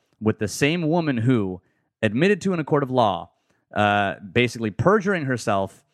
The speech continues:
and, and lying to police. Well, I guess lying to police isn't perjury, but she lied to police to ruin his career, and yet he was cool hanging out with her in the team hotel. And, and so the team did what they needed to do. He has since been released,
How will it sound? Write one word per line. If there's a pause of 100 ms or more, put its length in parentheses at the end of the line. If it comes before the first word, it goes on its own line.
(440)
and,
and
lying
to
police.
Well,
I
guess
lying
to
police
isn't
perjury,
but
she
lied
to
police (540)
to (140)
ruin
his
career, (500)
and
yet
he
was
cool
hanging
out
with
her
in
the
team
hotel. (560)
And,
and
so
the
team
did
what
they
needed
to
do.
He
has
since
been
released,